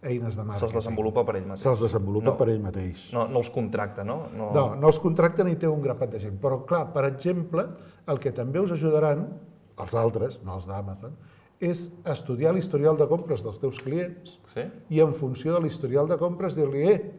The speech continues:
Speaker 1: eh, imagina't que és un supermercat i que és un senyor que cada mes està comprant, eh, llet. I la comanda d'aquell mes no ha comprat llet.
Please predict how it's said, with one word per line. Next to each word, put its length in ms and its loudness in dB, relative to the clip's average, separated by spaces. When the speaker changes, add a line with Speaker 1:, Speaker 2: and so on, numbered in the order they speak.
Speaker 1:
eh, 360 -4
imagina't 380 0
que 80 2
és 80 2
un 100 0
supermercat 880 -2
i 180 -4
que 280 6
és 80 4
un 120 0
senyor 300 2
que 100 -4
cada 240 0
mes 480 -4
està 320 -2
comprant, 800 0
eh, 640 -6
llet. 320 -6
I 280 -2
la 160 -2
comanda 380 0
d'aquell 320 4
mes 300 -2
no 100 -4
ha 60 -4
comprat 420 -8
llet. 140 -10